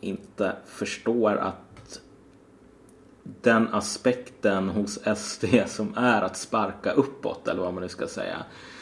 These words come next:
Ja, hur fan kan det vara populärt i ett läge där liksom tiotusentals medlemmar hoppar av Kommunal, liksom, för att de blir äcklade av ledningen, så? Eh,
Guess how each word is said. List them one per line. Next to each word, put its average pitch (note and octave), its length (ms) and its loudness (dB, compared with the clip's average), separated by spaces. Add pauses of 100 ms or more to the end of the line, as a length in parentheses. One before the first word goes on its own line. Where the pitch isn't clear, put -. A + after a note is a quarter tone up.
(400)
Ja, A2 320 -2
hur A#2+ 80 -4
fan A2+ 260 0
kan G#2 200 -2
det D3+ 160 4
vara G#2 160 -2
populärt - 760 -4
i - 40 -2
ett - 120 -10
läge F#2+ 460 -2
där F#2 440 -4 (1600)
liksom - 360 -8 (140)
tiotusentals G#2 1000 0
medlemmar G2 480 0
hoppar - 320 -8
av F#2 240 -2
Kommunal, F#2+ 840 0
liksom, - 380 -10
för - 120 -6
att - 120 -4
de F#2 100 -8
blir - 180 -6
äcklade - 640 -2
av G#2 420 -2
ledningen, G#2 720 -2
så? - 340 -8 (1120)
Eh, - 680 -14